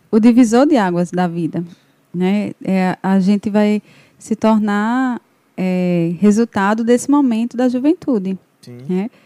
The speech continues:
Speaker 1: É esse prese-, por isso que esse momento presente, ele é importante, porque ele vai definir o nosso amanhã, né? Eu acho que quando você fala, assim, sobre a organização, planejamento, é muito interessante,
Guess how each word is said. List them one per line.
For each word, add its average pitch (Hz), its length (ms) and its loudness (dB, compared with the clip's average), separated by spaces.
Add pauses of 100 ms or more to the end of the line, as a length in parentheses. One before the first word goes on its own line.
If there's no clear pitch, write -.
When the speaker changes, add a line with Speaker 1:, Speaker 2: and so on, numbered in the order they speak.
(340)
Speaker 1:
É 185 100 -2
esse 202 300 0
prese-, 233 360 2 (100)
por 269 100 2
isso 311 160 0
que - 80 -8
esse - 140 -10 (100)
momento 247 400 0
presente, 208 440 -2
ele 196 100 -8
é 196 40 -6
importante, 185 680 -8 (320)
porque 214 220 0
ele 220 100 2
vai 208 160 2
definir 262 760 2
o 294 40 4
nosso 285 340 4
amanhã, 311 540 -2 (400)
né? 202 160 -6 (440)
Eu 202 100 -2
acho 214 200 -2
que 262 200 -2
quando 254 200 0
você 247 220 -4
fala, 233 220 -2
assim, 226 200 -4
sobre 220 260 -2
a 220 60 0
organização, 226 840 -6
planejamento, 202 880 -2 (840)
é 233 80 4
muito 220 260 2
interessante, 262 680 -2